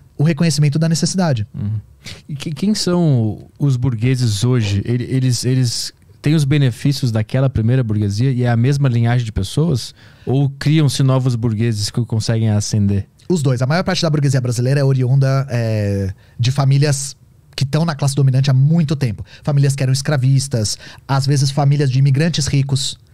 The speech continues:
Speaker 1: Então pessoas que já eram de famílias de posses em outros lugares, né?
Speaker 2: Uhum.
Speaker 1: E nós temos novas, nova burguesia, sim.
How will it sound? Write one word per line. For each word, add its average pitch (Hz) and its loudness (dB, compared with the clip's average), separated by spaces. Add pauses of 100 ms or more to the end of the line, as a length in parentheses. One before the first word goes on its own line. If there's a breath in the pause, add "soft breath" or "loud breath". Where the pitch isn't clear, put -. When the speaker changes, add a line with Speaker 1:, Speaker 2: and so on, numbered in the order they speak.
(160 soft breath)
Speaker 1:
Então 127 -2
pessoas 135 0
que 143 0
já 131 2
eram 135 2
de 110 -2
famílias 113 -2 (140 loud breath)
de 127 2
posses 127 -2
em 131 2
outros 139 2
lugares, 117 -2
né? 113 0 (300 loud breath)
Speaker 2:
Uhum. 101 -4 (100)
Speaker 1:
E 117 0
nós 143 0
temos 185 -2 (160)
novas, 160 2 (160)
nova 160 0
burguesia, 131 0 (100)
sim. 135 0